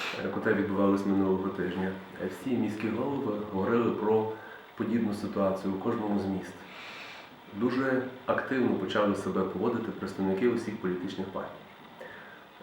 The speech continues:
Е, ну, очевидно, е, слід сказати, що цього дві тисячі п'ятнадцятого року,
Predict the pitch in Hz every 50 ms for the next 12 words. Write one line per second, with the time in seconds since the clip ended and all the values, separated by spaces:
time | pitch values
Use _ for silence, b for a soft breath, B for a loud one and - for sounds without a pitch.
0 | - - - - 151 156 143 143 143 156 165 151 151 147 143 123 107 - 101 101
1 | 101 101 98 - - - - - 120 123 120 - 113 110 104 113 110 113 107 101
2 | - - - 104 101 101 98 98 95 - - - - - 98 - - 117 - -
3 | 98 98 98 104 104 - - 92 - 101 95 104 101 101 - - 98 95 95 98
4 | 107 120 120 110 110 107